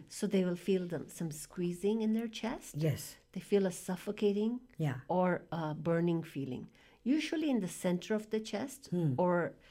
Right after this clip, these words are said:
Speaker 1: just behind the breastbone, right?
Speaker 2: Hmm. This is for male or female?
Speaker 1: Male.
Speaker 2: Okay.
Speaker 1: Females can, but for females also, for angina, the symptoms are similar. For heart
Speaker 2: Okay.
Speaker 1: attack, they're different.
Speaker 2: Okay.
Speaker 1: Okay, so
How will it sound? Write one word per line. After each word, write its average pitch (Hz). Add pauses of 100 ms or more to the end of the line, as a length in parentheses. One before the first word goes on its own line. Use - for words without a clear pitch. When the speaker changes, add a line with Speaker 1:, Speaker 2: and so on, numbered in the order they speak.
(640)
Speaker 1:
just 233
behind 160
the 147
breastbone, 135
right? 185
Speaker 2:
Hmm. 170 (480)
This 180
is 196
for 180
male 170
or 208
female? 131 (1000)
Speaker 1:
Male. 170 (340)
Speaker 2:
Okay. 165
Speaker 1:
Females 220
can, 185 (540)
but - (260)
for 214 (120)
females 220
also, 180 (220)
for 175
angina, 185
the 170
symptoms 180
are 180
similar. 156
For 151
heart 190
Speaker 2:
Okay. 180
Speaker 1:
attack, 160
they're 160
different. 147 (160)
Speaker 2:
Okay. 147 (420)
Speaker 1:
Okay, 214
so 220